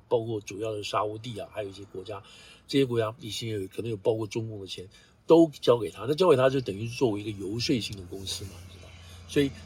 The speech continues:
但是他是，他那时候做国务卿啊，那你又接受这些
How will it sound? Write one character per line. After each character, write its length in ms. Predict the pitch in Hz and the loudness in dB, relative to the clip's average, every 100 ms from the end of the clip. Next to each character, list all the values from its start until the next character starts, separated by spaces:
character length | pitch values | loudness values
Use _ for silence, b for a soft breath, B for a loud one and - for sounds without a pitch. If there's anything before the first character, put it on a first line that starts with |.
| - | 6
但 100 | 170 | 6
是 60 | |
他 240 | 160 170 165 | 6 2 0
是， 160 | 170 143 135 | 0 -6 -4
他 120 | 160 | 2
那 160 | 160 | 2
时 80 | 147 | 4
候 80 | 139 | 2
做 160 | 143 123 | 4 2
国 180 | 110 | 2
务 160 | 113 131 | 0 0
卿 260 | - 143 135 | -2 0 2
啊， 220 | 127 - B B B - | 0 -2 B B B -2
那 80 | |
你 160 | 151 120 | 0 4
又 120 | 143 | 2
接 240 | 135 151 156 | 2 0 4
受 160 | 156 117 | 4 4
这 260 | - 160 | 6 6
些 320 | 120 135 127 | 6 2 0